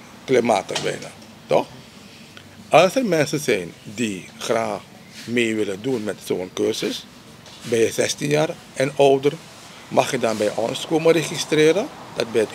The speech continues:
educatief centrum te Witsanti. En daar gaat het ook het, eh, training verzorgd worden op, in Witsanti. En het gaat meer om, eh, nogmaals, ik ga het bedrukken nogmaals, het gaat om, eh, eh, gawasa,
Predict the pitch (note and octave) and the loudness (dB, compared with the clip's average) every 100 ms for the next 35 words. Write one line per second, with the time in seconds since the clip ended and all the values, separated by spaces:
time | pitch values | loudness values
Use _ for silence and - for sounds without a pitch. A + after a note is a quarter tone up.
0 | A2+ G#2 - G#2 - - D3+ D#3 D#3 D3+ | -6 -6 -8 -6 -4 0 0 2 -2 -2
1 | D3+ D3 D3 D3+ D3 F3 B3 - - - | 0 0 0 -2 -2 -4 -6 -8 -16 -16
2 | - - - - - - - C3+ B2 B2 | -16 -16 -16 -16 -16 -6 4 6 6 2
3 | - D3+ D3 D3 - C#3 C3 - B2 - | 0 2 2 2 0 0 0 -6 -14 -8
4 | - B2 A#2+ - - - A2+ A2 G#2+ G#2+ | -2 -2 -2 -12 -12 -2 0 2 2 0
5 | G#2+ - - - C#3+ C3 B2+ A2+ B2 B2 | -4 -8 -12 2 4 4 2 -2 0 2
6 | A#2 A2+ G#2+ G2+ G2+ - - - F#2+ A2+ | 2 0 0 0 -6 -10 -12 -8 -2 -2
7 | - - - - A#2 - - - A2 F#2+ | -2 -12 -6 -2 -2 -6 -12 -2 -2 0
8 | - C#3+ B2 G#2 - - - - - - | 4 4 4 -4 -12 -14 -14 -14 -14 -12
9 | - - - - - - C3 B2 - C#3+ | -12 -12 -14 -14 -4 2 4 4 4 2
10 | C3+ C3 A#2+ B2+ A#2+ A#2 A2+ B2+ C#3 D3+ | 4 2 4 0 2 0 4 2 4 4
11 | D3 D#3 - B2 A2 A2+ B2+ C3+ D#3+ D#3 | 4 2 -2 0 0 2 2 2 2 2
12 | D#3 D#3+ F#3 - - A2+ A2+ A#2+ A2 A2 | 4 2 2 -4 -2 -2 0 -2 -4 -6
13 | - - - - A#2 A2 G#2 G#2 G2+ - | -12 -14 -8 0 2 4 2 0 -6 -10
14 | - - - - - C3 C#3 C#3+ - | -16 -10 -8 -2 4 6 6 2 -2